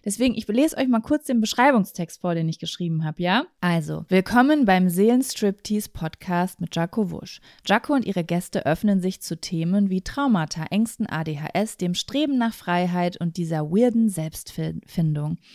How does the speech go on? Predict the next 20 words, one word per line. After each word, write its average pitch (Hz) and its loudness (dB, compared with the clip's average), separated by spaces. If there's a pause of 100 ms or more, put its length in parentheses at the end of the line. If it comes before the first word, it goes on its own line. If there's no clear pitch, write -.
(400)
Es 185 -4
erwarten 214 2
dich 214 -2
gnadenlos 233 2
ungefilterte 196 0
Gedanken, 170 -4 (460)
gnadenlos 185 -4
ungefilterte 175 -6
Gedanken. 156 -6 (120)
Das - -14
klingt 190 -4
auch 190 -4
schon 175 -8
fast - -12
so 185 -6
ein 175 -4
bisschen 170 -8 (280)
verschwörungstheoretisch. 170 -6
Ich 160 -12
sag 151 -8